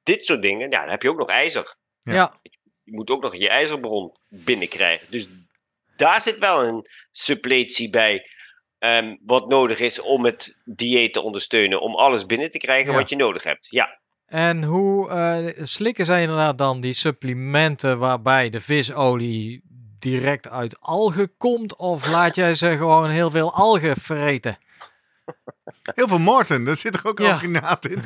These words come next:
Speaker 1: <laughs> Ja, ja, ja, ja. Nou, eerlijk gezegd hou ik mezelf tot het advies van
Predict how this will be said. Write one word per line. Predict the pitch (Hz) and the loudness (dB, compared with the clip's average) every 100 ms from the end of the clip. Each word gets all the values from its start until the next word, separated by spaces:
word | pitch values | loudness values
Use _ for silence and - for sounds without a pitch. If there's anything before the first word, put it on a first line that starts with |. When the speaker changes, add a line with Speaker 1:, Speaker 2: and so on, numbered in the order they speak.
| - | -6
Speaker 1:
<laughs> | |
Ja, | 156 - 104 135 | -6 -2 2 4
ja, | 110 117 | 4 4
ja, | |
ja. | 113 110 104 90 - _ | 4 2 0 -2 -8 _
Nou, | 117 117 | -2 0
eerlijk | 123 190 190 - | 2 2 0 -4
gezegd | 143 170 185 - - - - _ - - _ _ | -4 -2 -2 -6 -20 -20 -20 _ -20 -20 _ _
hou | - 107 151 - | 0 4 4 4
ik | 190 | 0
mezelf | 170 117 107 165 180 135 - | 2 0 2 2 2 -2 -4
tot | 147 127 107 | -4 -2 -4
het | 117 | -2
advies | - 127 - 180 - | 0 -2 -6 -8 -4
van | - 120 92 | 2 4 2